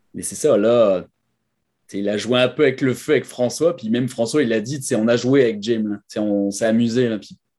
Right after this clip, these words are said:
ça aurait pu coûter à, aussi, euh, quelque chose à François après, là.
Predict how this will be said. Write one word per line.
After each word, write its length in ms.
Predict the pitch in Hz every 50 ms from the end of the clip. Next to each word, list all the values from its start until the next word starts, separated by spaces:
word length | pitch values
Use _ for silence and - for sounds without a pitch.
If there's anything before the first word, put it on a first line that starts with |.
| _ _
ça 200 | - - 104 104
aurait 180 | 101 101 98
pu 100 | - 117 113
coûter 440 | - - - - - 127 127 123 117
à, 100 | 107 104
aussi, 360 | 104 - - - 123 120 117
euh, 180 | 110 104 101
quelque 180 | 101 104 98 -
chose 160 | - 92 90
à 60 | -
François 400 | - - - 110 - - 113 107
après, 260 | 104 - - 156 190 202
là. 100 | 220